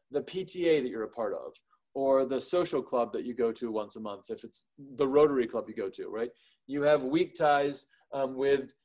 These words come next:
uh, Facebook, um, groups that you're on. Um,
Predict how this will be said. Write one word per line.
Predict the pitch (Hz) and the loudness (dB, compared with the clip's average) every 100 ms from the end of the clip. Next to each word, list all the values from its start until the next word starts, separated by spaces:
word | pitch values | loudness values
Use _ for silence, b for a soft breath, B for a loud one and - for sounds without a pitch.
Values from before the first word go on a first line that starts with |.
| _ | _
uh, | 135 135 | -2 -2
Facebook, | 131 175 180 - 135 - - - | -2 2 2 2 -4 -6 -8 -12
um, | 117 110 113 | -10 -10 -8
groups | 123 117 - | -4 -4 -4
that | 110 | -8
you're | 113 110 | -6 -8
on. | 101 98 b b b 135 | -8 -12 b b b -6
Um, | 135 131 | -6 -6